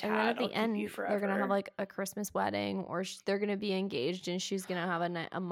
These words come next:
Speaker 2: Oh my
Speaker 1: modest real
Speaker 2: gosh.
Speaker 1: diamond.
Speaker 2: <laughs>
Speaker 1: So
Speaker 2: I think that this is great.
Speaker 1: Cool.
Speaker 2: I think we have
Speaker 1: All
Speaker 2: great
Speaker 1: right.
Speaker 2: predictions.
Speaker 1: We'll see you in a sec, folks. <laughs>
Speaker 2: Welcome back. <laughs>
Speaker 1: We are two-thirds of the way through this movie.
Speaker 2: <laughs>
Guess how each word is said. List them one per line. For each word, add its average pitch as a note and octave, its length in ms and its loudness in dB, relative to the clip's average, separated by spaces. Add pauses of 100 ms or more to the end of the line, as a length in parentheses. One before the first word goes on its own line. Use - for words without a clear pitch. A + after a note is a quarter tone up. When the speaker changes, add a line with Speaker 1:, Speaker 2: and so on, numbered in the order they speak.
Speaker 2:
Oh F3 60 4
my F3+ 160 2
Speaker 1:
modest - 160 -4
real E3+ 440 2
Speaker 2:
gosh. - 40 -4
Speaker 1:
diamond. - 640 -6 (260)
Speaker 2:
<laughs> D4 80 0 (540)
Speaker 1:
So - 360 -2
Speaker 2:
I A3 80 4
think B3 200 0
that G#3+ 100 -4
this F3+ 200 -4
is E3 100 -12
great. - 420 -6 (320)
Speaker 1:
Cool. - 240 -10 (100)
Speaker 2:
I G#3+ 80 -2
think A3+ 140 -2
we A3 60 0
have A3 120 -2
Speaker 1:
All G3+ 60 -2
Speaker 2:
great - 20 2
Speaker 1:
right. G#3 160 0
Speaker 2:
predictions. - 680 -10
Speaker 1:
We'll G3+ 160 2
see - 180 -4
you - 100 -2
in - 80 -6
a G3+ 60 -6
sec, - 360 -4
folks. - 640 -10 (160)
<laughs> - 1700 -16
Speaker 2:
Welcome G#3 320 4
back. D#3 320 2 (240)
<laughs> - 0 -
Speaker 1:
We B3 240 4
are G3+ 220 8
two-thirds C4 500 8
of F3+ 80 6
the F3+ 80 6
way F3 160 8
through E3+ 160 0
this F#3 220 0
movie. G#3+ 340 10 (300)
Speaker 2:
<laughs> C4+ 100 0